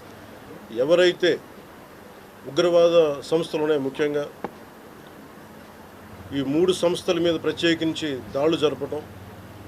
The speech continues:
వాటిని విధ్వంసం, వాటిని ధ్వంసం చేయడం, నిజంగా ఇది, ఆ, భారతదేశం ప్రతి ఒక్కరూ హర్షించదగ్గ విషయం. ఎందుకంటే నైంటీస్ నుంచి కూడా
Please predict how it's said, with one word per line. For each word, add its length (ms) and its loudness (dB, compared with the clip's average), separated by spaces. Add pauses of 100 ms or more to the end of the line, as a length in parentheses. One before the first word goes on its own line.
(200)
వాటిని 440 -2
విధ్వంసం, 760 0
వాటిని 240 0
ధ్వంసం 280 2
చేయడం, 320 -2
నిజంగా 320 0
ఇది, 360 -4 (760)
ఆ, 340 -4 (160)
భారతదేశం 640 0
ప్రతి 280 -2
ఒక్కరూ 280 2
హర్షించదగ్గ 640 0
విషయం. 300 -8 (1300)
ఎందుకంటే 240 0
నైంటీస్ 600 2
నుంచి 280 0
కూడా 240 2